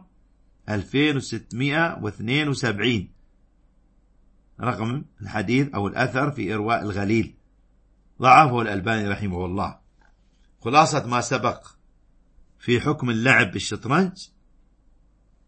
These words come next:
يحرم اللعب بالشطرنج على وجه القمار، يحرم اللعب بغير قمار إذا أفضى إلى محرم كتأخير صلاة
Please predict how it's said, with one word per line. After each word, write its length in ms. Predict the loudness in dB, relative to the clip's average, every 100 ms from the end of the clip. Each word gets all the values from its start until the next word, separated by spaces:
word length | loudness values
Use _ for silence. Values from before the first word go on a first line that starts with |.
| _ _ _ _ _ _ _
يحرم 440 | 2 4 4 0 0
اللعب 440 | 2 4 4 2
بالشطرنج 640 | -4 -8 -8 0 0 0 -6 -12
على 160 | -6 -2
وجه 280 | 0 0 -4
القمار، 600 | -2 0 6 6 4 -4 _ _ _ _ _ _ _ _ _ _ _ _ 0
يحرم 420 | 0 2 -2 -2
اللعب 600 | 2 4 4 2 -4 -10 _ _ -8
بغير 440 | -4 2 2 2
قمار 600 | 0 -2 4 6 6 2 -14 _ _ _ _ _ _ -10
إذا 320 | -4 2 2
أفضى 360 | 2 -2 0
إلى 160 | 0 0
محرم 760 | -2 2 4 4 4 4 2 -10 _ _ _ _ _
كتأخير 640 | -8 -6 -8 -4 -2 -2
صلاة 580 | -4 -2 6 6 6 -6